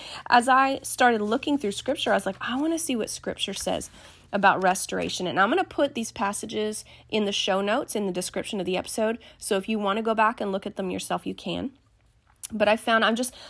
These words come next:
listen to these as I read through. A, it's gonna really build your faith and your hope.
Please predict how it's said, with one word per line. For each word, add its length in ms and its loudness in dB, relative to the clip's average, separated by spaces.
listen 400 2
to 100 -2
these 360 -2
as 240 6
I 80 4
read 340 0
through. 540 -2
A, 220 6
it's 180 -4
gonna 180 0
really 400 -2
build 280 -4
your 100 -4
faith 320 -6
and 140 -2
your 120 -2
hope. 340 -4